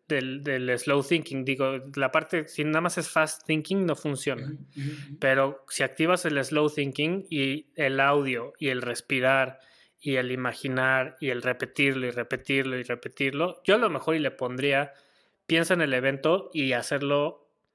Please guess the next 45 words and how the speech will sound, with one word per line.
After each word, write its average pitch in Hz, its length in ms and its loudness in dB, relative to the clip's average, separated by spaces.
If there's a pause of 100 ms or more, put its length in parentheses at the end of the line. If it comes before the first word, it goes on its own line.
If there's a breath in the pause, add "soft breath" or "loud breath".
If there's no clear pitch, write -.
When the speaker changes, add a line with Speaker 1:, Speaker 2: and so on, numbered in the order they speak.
(560 soft breath)
Speaker 1:
no 190 100 2
sé, 240 500 -2
no 208 160 0
sé, 170 260 2
eso 165 220 0
ya, 143 360 2 (1080)
mi 170 100 4
opinión 156 400 4
sería 170 260 4
que 175 80 2
hacerlo 147 300 2
varias 127 300 2
veces. 143 400 0
No 139 120 0
sé 143 160 0
si - 320 -8
dividirlo 139 380 0
en 143 40 0
sesiones 139 460 -2
o - 20 -2
en 139 80 0
el 123 80 -4
mismo 131 280 -2
audio 131 260 2
varias 131 280 2
veces, 123 280 -2
pero, 127 240 -4 (320 loud breath)
a 131 100 0
ver, 123 160 2
pasa 156 240 4
la 156 180 2
película 135 440 -2
una 131 140 -2
vez, 123 200 -6
pasa 143 280 2
Speaker 2:
Sí, 151 60 4
Speaker 1:
la 143 60 2
Speaker 2:
se - 60 -2
hace 139 120 -4
Speaker 1:
película 131 220 0
otra 135 200 0
Speaker 2:
varias 123 40 -4
Speaker 1:
vez, 123 120 -6
Speaker 2:
veces. - 140 -8
Speaker 1:
pasa... 151 320 -2